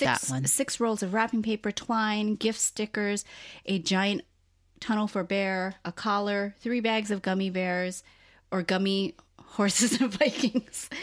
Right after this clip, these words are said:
Speaker 2: um, a cake decorating kit, and a rolling pin for fifty-three oh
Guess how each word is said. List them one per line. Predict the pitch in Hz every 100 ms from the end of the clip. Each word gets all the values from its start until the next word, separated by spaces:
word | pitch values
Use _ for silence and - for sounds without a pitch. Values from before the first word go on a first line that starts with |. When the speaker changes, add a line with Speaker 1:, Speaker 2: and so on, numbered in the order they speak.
| - - - - -
Speaker 2:
um, | 180 175 -
a | 185
cake | - 220 -
decorating | 214 214 202 202 196
kit, | 208 - -
and | 226 247 247
a | 254 233
rolling | 190 247 285 277 262 240
pin | 214 247 254
for | 240 202 202
fifty-three | - 247 247 269 247 220 233 220
oh | 208